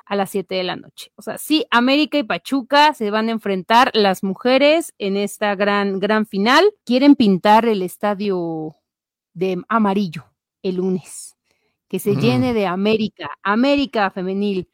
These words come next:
Speaker 1: el lunes. A ver cómo va, porque América <laughs> Pachuca, este, en los hombres, pues ya ves que no, no estuvo tan bien.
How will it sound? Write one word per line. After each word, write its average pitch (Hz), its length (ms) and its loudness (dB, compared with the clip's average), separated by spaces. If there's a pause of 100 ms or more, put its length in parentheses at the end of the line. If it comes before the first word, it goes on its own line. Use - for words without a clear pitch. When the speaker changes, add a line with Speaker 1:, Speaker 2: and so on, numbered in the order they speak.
(260)
Speaker 1:
el 185 80 -6
lunes. 185 360 -6 (320)
A 254 100 2
ver 269 180 4
cómo 349 240 4
va, 339 160 6
porque 214 480 2
América 240 580 0
<laughs> - 0 -
Pachuca, 254 800 2
este, 202 840 -2
en 208 140 0
los 202 160 -2
hombres, 240 300 -2
pues 226 160 -4
ya 208 100 -2
ves 208 160 -6
que 196 100 -4
no, 190 360 0
no 196 80 0
estuvo 208 260 -4
tan 185 160 0
bien. 285 220 2